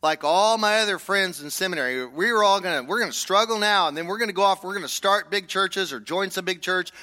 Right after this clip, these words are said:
have some nice, cushy, cool office, and sit in there and kind of scratch our chin and say, "Oh, yes, interesting." Not me. That's what my, all my other friends did.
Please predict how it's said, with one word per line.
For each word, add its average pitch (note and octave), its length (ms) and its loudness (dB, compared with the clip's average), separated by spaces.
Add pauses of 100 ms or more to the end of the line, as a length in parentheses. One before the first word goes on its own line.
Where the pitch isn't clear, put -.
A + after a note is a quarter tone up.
(120)
have F3 180 0
some F#3 120 -6
nice, F3+ 220 -2 (280)
cushy, F#3 260 -4
cool F3+ 280 -2
office, E3 560 0
and C#3 100 -12
sit E3+ 160 -6
in D#3+ 80 -6
there D#3+ 100 -4
and D3+ 80 -8
kind D#3 120 -6
of C#3 60 -12
scratch D3 260 -6
our D3 80 -10
chin D3 320 -10
and C#3+ 100 -14
say, B2 200 -6
"Oh, D#3 460 -8
yes, - 360 -14
interesting." - 520 -20 (1900)
Not C3+ 240 -4
me. B2 300 -6 (880)
That's E3 180 -4
what D3+ 140 -6
my, B2 100 -4
all C#3+ 280 2
my B2+ 140 -4
other D#3 140 -2
friends G2+ 320 -10
did. F2+ 280 -10